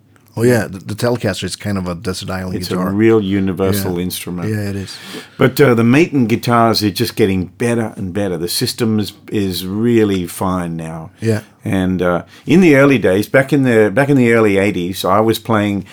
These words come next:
Speaker 2: a, a, a Takamine,
Speaker 1: Yeah.
Speaker 2: uh, a Japanese guitar, because after the Ovation,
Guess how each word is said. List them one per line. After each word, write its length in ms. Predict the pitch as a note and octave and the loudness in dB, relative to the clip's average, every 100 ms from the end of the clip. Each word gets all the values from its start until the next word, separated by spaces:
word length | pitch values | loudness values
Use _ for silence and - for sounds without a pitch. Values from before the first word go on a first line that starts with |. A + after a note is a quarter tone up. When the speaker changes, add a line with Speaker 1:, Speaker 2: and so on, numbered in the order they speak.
| - - _ _ _ _ - | -20 -20 _ _ _ _ -8
Speaker 2:
a, 80 | - - - | -8 -6 -6
a, 60 | G#2 - - | -6 -8 -6
a 80 | A#2 | -6
Takamine, 800 | - C3+ - A2+ F#2 F2 F2 B2+ _ _ _ - | -2 -2 2 2 2 0 -4 -10 _ _ _ -2
Speaker 1:
Yeah. 140 | C3 | -2
Speaker 2:
uh, 120 | - - _ - | -2 -8 _ -4
a 40 | |
Japanese 480 | A#2+ A2+ A2+ A#2 A2 | 0 2 2 2 0
guitar, 360 | A#2 - F#2 E2+ | -4 -2 -2 -2
because 420 | F#2+ D#3 - - _ _ - - - - - | 0 2 2 -2 _ _ -20 -20 -20 -20 -2
after 380 | B2 D#3+ - F3 | 2 2 2 0
the 180 | C3+ A2+ | 4 4
Ovation, 800 | G#2 G2 A#2 A#2+ F#2+ E2 A2 | 4 4 2 2 -4 -6 -6